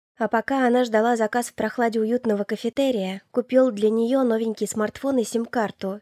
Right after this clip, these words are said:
за что получил основательный нагоняй.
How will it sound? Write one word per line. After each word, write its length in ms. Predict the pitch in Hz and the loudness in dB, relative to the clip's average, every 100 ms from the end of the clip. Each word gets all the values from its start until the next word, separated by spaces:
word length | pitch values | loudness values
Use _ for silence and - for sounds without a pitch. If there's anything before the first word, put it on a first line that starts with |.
| _ | _
за 200 | 214 208 | 0 0
что 220 | - 240 | 0 -4
получил 420 | 247 277 262 254 214 | -2 -2 0 0 0
основательный 640 | 202 208 214 220 214 208 | 0 0 0 0 0 2
нагоняй. 680 | 214 214 226 208 185 185 | 2 2 0 0 -2 -8